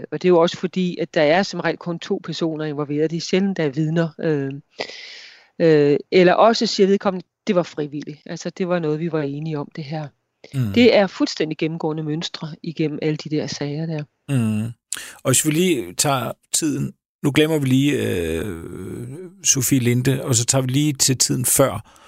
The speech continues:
Speaker 2: øh, og så fra tilbage til den første sag, fra, som I har, som er fra, fra niogfirs, ikke? Er det ikke rigtigt forstået?
Speaker 1: Ja, jo.
Speaker 2: Er, er der nogen udvikling overhovedet?
Speaker 1: Jamen, faktisk er det gået op og ned, ikke? Fordi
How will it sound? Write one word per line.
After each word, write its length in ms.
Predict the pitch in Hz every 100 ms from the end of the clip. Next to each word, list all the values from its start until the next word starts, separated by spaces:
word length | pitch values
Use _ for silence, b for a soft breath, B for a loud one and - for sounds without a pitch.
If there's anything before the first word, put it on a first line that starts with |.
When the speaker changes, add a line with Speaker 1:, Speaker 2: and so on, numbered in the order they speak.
| b b _
Speaker 2:
øh, 380 | 135 117 107 107 -
og 80 | 131
så 140 | 120 143 - -
fra 220 | - -
tilbage 420 | 123 127 120 107 117
til 180 | -
den 80 | 120
første 360 | - 117 - 120
sag, 340 | - 113 113
fra, 600 | - 107 101 - 104 110
som 200 | 107 107
I 100 | 123
har, 280 | 107 113 107
som 180 | 110 110
er 80 | 104
fra, 320 | - 101 95 - _ -
fra 140 | -
niogfirs, 600 | 120 139 123 - - 101
ikke? 160 | 127 123
Er 40 |
det 60 | 110
ikke 120 | 117
rigtigt 140 | 113
forstået? 340 | - - 110 107 -
Speaker 1:
Ja, 120 | 214 - -
jo. 100 | - B B _ 214 _
Speaker 2:
Er, 80 | 180 - -
er 120 | -
der 100 | 151
nogen 300 | 180 147 160 -
udvikling 540 | 147 170 180 180 156 127
overhovedet? 520 | 117 113 123 143 143 _ _ _ _ _ _ _ _ _ _ _ - B B B B 208
Speaker 1:
Jamen, 180 | 185
faktisk 460 | 170 220 240 247 -
er 40 |
det 140 | 185 175
gået 200 | 175 160
op 120 | 175
og 80 | 190
ned, 360 | 160 160 175 196
ikke? 200 | 208 -
Fordi 460 | 196 - 185 175